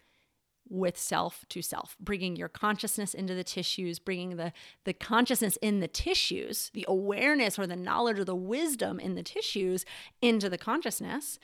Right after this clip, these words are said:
or bringing the soul pieces, fragmented soul aspects into the tissues.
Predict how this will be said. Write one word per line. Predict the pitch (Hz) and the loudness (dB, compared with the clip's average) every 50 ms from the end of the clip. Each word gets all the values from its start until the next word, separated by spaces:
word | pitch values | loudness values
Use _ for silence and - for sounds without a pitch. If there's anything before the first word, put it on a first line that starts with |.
| - - - - - - - | -18 -20 -20 -20 -8 0 4
or | 226 226 | 4 4
bringing | 190 214 233 233 226 220 208 | 6 6 6 6 6 6 4
the | 202 | 2
soul | 190 - - - 254 247 262 269 269 262 | 0 0 0 4 6 8 10 10 10 8
pieces, | 269 - 185 170 165 - - 175 170 185 208 208 - | 6 0 -4 -4 -4 -4 -2 -2 0 0 -2 -4 -6
fragmented | - - 196 185 208 233 208 202 175 165 170 165 - | -2 2 6 6 6 6 6 2 0 0 -2 -2 -4
soul | - - 277 311 - | -2 0 2 2 4
aspects | 165 175 - - 175 170 - - - - - - - _ - | 2 0 0 -2 -6 -6 -6 -8 -18 -20 -20 -20 -16 _ -2
into | 208 196 190 185 170 - - 175 175 165 131 85 - - _ - _ _ _ _ _ _ _ _ _ _ | 0 2 2 2 2 2 2 2 2 2 2 0 -2 -4 _ -12 _ _ _ _ _ _ _ _ _ _
the | - 175 208 | -2 0 0
tissues. | - - - 135 - - - - - - - - - | 0 0 -2 -2 -2 -2 -4 -4 -4 -2 -2 -2 -2